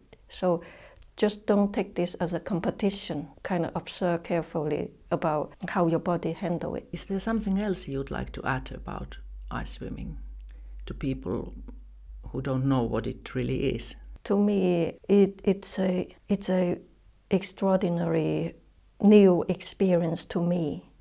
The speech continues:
Speaker 1: because I come, when, before I come to Finland, uh, I don't even swim. But right now, I am not only swim, and I am <laughs> ice swimming every day. People might say that Finland is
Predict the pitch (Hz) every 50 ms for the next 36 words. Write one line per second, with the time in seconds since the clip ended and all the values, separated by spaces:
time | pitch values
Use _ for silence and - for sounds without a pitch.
0 | _ _ _ _ _ - 190 185 - 226 202 185 190 - - - - - 202 196
1 | 202 202 214 208 202 - - - - - - - - - - - - - 214 202
2 | 208 208 208 - - - - - - - - - 202 208 208 202 208 - 208 196
3 | 202 226 208 185 190 190 - - 208 202 202 214 190 185 - - 202 196 196 175
4 | 170 165 156 147 156 180 180 - - - - 185 185 180 175 175 - - 190 190
5 | 190 170 165 165 185 180 185 175 - 180 180 175 180 180 180 185 - - - 202
6 | 208 175 151 160 175 196 - - - _ _ _ _ _ - - - 185 185 -
7 | - - 208 208 202 190 - 185 190 190 180 165 156 156 151 - - - - 196
8 | 185 185 175 180 180 180 180 190 - - 196 196 196 196 196 196 - - 196 190
9 | 175 - - 170 165 160 160 165 - - 175 185 185 175 175 170 - 175 175 170
10 | 170 170 180 - - - - - - - 180 190 208 214 - - - - 214 254
11 | 247 233 233 175 - - - - - 190 202 196 185 185 196 196 190 185 - -
12 | 202 170 151 151 151 - - - - 247 262 339 339 285 254 170 170 170 170 170
13 | 175 170 - - - 190 180 175 175 175 - - 185 - - 202 196 185 180 175
14 | 175 170 165 165 165 165 170 - - -